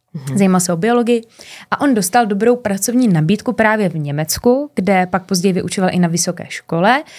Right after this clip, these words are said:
Speaker 2: Do toho se aktivně podílel na různých výzkumech. A jeho manželka, její maminka, tím,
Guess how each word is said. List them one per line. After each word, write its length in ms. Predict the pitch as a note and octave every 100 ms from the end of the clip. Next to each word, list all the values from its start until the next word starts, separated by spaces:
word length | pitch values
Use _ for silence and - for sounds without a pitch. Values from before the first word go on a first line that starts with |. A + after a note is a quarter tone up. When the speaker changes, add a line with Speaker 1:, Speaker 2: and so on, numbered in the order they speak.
| - F#3+
Speaker 2:
Do 80 |
toho 180 | F#3 G3
se 120 | F#3
aktivně 400 | - F3+ F#3+ F#3
podílel 460 | F3+ F#3 F3 F3+ E3+
na 140 | E3+
různých 320 | E3 E3+ G3+ F#3
výzkumech. 640 | F3 - E3 D3+ D#3 -
A 40 | F#3
jeho 440 | G3 G#3 A3+ G#3+ G#3
manželka, 500 | E3+ E3 D#3+ D3+ F#3+
její 200 | A3+ F#3+
maminka, 500 | D3+ D3+ F3 G3+ C4 - - - - -
tím, 220 | C4+ C4+